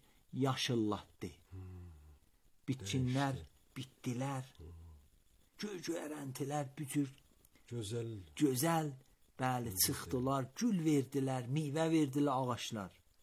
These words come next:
Speaker 2: Baxar
Speaker 1: Bunlar insan
Speaker 2: kordular da.
Speaker 1: Bəli.
Speaker 2: Baxar.
Speaker 1: İnsan gərək bunları görə.
Speaker 2: Hmm.
Speaker 1: Daha. Və ləhum azanun
Speaker 2: Qulaqları.
Speaker 1: la yesmauna biha.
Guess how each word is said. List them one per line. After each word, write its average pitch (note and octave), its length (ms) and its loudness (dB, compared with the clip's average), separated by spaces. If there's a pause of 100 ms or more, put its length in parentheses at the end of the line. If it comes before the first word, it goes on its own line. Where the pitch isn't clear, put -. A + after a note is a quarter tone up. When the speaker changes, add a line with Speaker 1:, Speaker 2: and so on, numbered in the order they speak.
(1000)
Speaker 2:
Baxar F3 240 0
Speaker 1:
Bunlar F#3+ 180 6
insan C#3+ 240 6
Speaker 2:
kordular A#2+ 380 2
da. G#2+ 140 -8 (260)
Speaker 1:
Bəli. - 460 -8 (100)
Speaker 2:
Baxar. F2+ 300 -14
Speaker 1:
İnsan G#2 200 -6
gərək D3+ 340 -8
bunları C3+ 260 -4
görə. C#3 560 4
Speaker 2:
Hmm. - 260 -16 (1080)
Speaker 1:
Daha. F3 480 8 (1200)
Və G#2 100 0
ləhum C3 400 0 (120)
azanun C#3+ 840 6 (640)
Speaker 2:
Qulaqları. F2+ 440 -12
Speaker 1:
la E2 180 -4
yesmauna G2 720 -2
biha. E2 220 -14